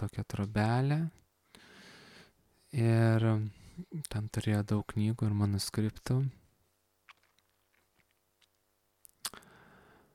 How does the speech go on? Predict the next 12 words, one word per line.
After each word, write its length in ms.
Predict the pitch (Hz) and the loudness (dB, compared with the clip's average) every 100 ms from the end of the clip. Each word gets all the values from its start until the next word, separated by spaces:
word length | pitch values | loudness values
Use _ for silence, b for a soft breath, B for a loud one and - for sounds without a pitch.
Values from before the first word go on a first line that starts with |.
| B B B B B - | B B B B B -4
Ir 160 | 117 - | -2 0
ką, 160 | 120 113 - - - | 2 2 0 -4 -4
kaip 240 | 113 - | -4 -4
jisai 280 | 107 - 113 | -6 -2 0
gyvena 680 | 113 113 123 120 101 92 90 - _ _ _ - | 2 6 6 6 6 2 -2 -6 _ _ _ -4
tuo 120 | 101 98 | -2 0
metu. 400 | 98 - - 92 92 | 0 -2 -2 0 0
Jisai 320 | 98 - 131 135 | -2 0 2 2
daug 480 | 117 120 120 - - - _ _ B B B B 110 | 4 4 2 -2 -16 -20 _ _ B B B B -2
A, 140 | 98 | 2
jisai 380 | 95 95 - 123 | 0 0 2 4
nešiojo 720 | 120 104 - 113 110 107 104 | 4 2 2 4 4 2 0